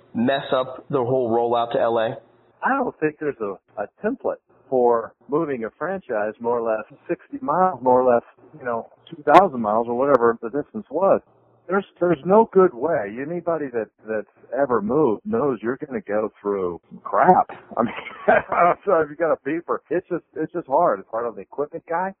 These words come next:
Speaker 2: It's hard on, you know, your front office. It's hard on the players finding a place to live. You've got a lot of extra energy. You know that when you move your house or you move in. That's why people don't move all the time, 'cause you're like, "I don't want the hassle." It's a hassle. And,
Speaker 1: Sure.
Speaker 2: uh,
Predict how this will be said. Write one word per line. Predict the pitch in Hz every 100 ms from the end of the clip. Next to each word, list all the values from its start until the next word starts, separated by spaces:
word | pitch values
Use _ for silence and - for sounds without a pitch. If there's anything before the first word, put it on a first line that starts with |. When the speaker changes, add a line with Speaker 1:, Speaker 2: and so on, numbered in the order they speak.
| -
Speaker 2:
It's | -
hard | 117 113
on, | 113 104 104
you | 113
know, | 101
your | 90 90 -
front | 110
office. | 98 135 165 190 180
It's | - -
hard | 104 104
on | 92
the | 92
players | - 123 120 -
finding | 113 104 95
a |
place | 87 107 101 -
to | 87
live. | 107 170 - _
You've | 143 214
got | - 156 127
a |
lot | 120 156 156
of | -
extra | 135 - - 117
energy. | 143 131 101 92 -
You | 311 359
know | 110
that | 85 82
when | 82
you | 80
move | 87 85 76
your | 73
house | 98 120 160 -
or | 98
you | 90 90
move | 92 90
in. | 123
That's | 156 -
why | 131
people | 131 127
don't | 147 143
move | 175 120
all | 92
the | -
time, | 104 127
'cause | -
you're | -
like, | 120 113
"I | 123
don't | 139
want | 135
the | 131
hassle." | 143 185 - -
It's | 160
a | 165
hassle. | 170 175 - -
And, | 120 123
Speaker 1:
Sure. | 120
Speaker 2:
uh, | 117